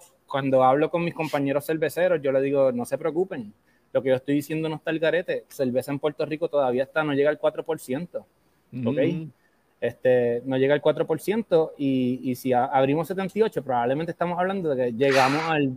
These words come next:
Speaker 1: veinticinco. ¿Me entiendes? La, no, esto no es algo que, que, que va a canibalizar lo que es la industria de cerveza en Puerto Rico, no es algo que va a desplazar a ninguno de los jugadores que hoy soy, son grandes en la industria de cerveza artesanal en Puerto Rico. Simplemente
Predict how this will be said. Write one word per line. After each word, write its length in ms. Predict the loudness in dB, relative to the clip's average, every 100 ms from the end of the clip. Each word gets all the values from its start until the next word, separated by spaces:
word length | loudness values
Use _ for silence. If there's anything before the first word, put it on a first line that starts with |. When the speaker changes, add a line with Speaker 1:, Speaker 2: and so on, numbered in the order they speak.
| 4
Speaker 1:
veinticinco. 880 | 6 6 4 0 2 0 0 0 0 -4 -16 -20 -20 -20 _ _ -2
¿Me 140 | 2
entiendes? 480 | 4 6 8 8 8
La, 200 | 4 0
no, 320 | 2 2 2 2
esto 300 | 0 0 0
no 100 | 0
es 60 |
algo 340 | 2 2 2 0
que, 440 | 2 2 2 0 0
que, 360 | 2 2 2
que 120 | 2 4
va 100 | 4
a 60 |
canibalizar 720 | 2 0 2 2 0 -2 0 0
lo 160 | -2
que 60 | -2
es 40 |
la 60 | -2
industria 340 | -2 -2 -2
de 40 | -2
cerveza 320 | -4 -8 -8
en 80 | -8
Puerto 280 | -8 -6
Rico, 300 | -6 -6 -6
no 100 | -6 -4
es 40 |
algo 280 | -2 -2 -2
que 140 | -2 -2
va 140 | 0
a 20 |
desplazar 640 | 0 -4 -2 -2 0 -2 0
a 60 |
ninguno 360 | 0 -2 -4 -4
de 80 | -4
los 100 | -4
jugadores 440 | -2 0 0 -2
que 180 | -6 -10 _ _
hoy 260 | 2 4 4
soy, 380 | 0 -2 -2 -6
son 240 | -4 -2 -2
grandes 360 | -2 -4 -4
en 80 | -2
la 60 | -2
industria 480 | -2 -2 0 0 -2 _ _
de 80 | -2
cerveza 300 | 0 -2 -4
artesanal 400 | -4 -4 -2 -2
en 80 | -2
Puerto 260 | -6 -4 -4
Rico. 220 | -4 -6
Simplemente 840 | -4 -4 -2 0 0 -2 -2 -4